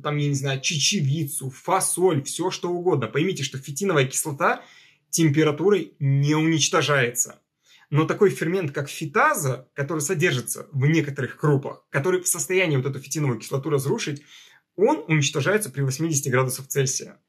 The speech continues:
И поэтому, когда любая вот эта крупа не проращивалась, не заквашивалась, а просто вот начинает вариться,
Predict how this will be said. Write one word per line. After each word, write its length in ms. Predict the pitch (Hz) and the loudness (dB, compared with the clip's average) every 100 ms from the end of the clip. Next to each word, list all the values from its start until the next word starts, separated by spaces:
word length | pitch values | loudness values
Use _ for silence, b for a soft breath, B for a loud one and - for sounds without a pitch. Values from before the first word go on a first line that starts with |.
| _ B B B B B | _ B B B B B
И 100 | 160 | 4
поэтому, 500 | 185 180 190 120 120 | 6 4 2 -2 -2
когда 420 | 135 131 175 - | -2 0 -2 -2
любая 460 | 165 165 147 190 190 | 0 2 4 4 2
вот 120 | 160 | -2
эта 120 | 165 | -6
крупа 640 | 143 165 143 147 139 131 _ _ _ _ _ _ _ | -6 -2 0 2 0 -2 _ _ _ _ _ _ _
не 320 | 147 139 175 196 | 2 4 4 4
проращивалась, 840 | 185 156 156 160 - 135 135 - b b | 2 2 2 0 -4 -6 -8 -10 b b
не 280 | 151 175 196 | 4 6 4
заквашивалась, 1160 | 196 190 151 151 165 - 165 135 127 - - b b b | 2 0 2 2 2 0 0 0 -2 -6 -12 b b b
а 100 | 147 | 2
просто 320 | 208 214 170 | 4 4 2
вот 80 | 131 | -2
начинает 440 | 139 175 175 143 | -2 -2 -2 0
вариться, 580 | 135 127 269 285 139 139 | 0 0 0 -4 -6 -8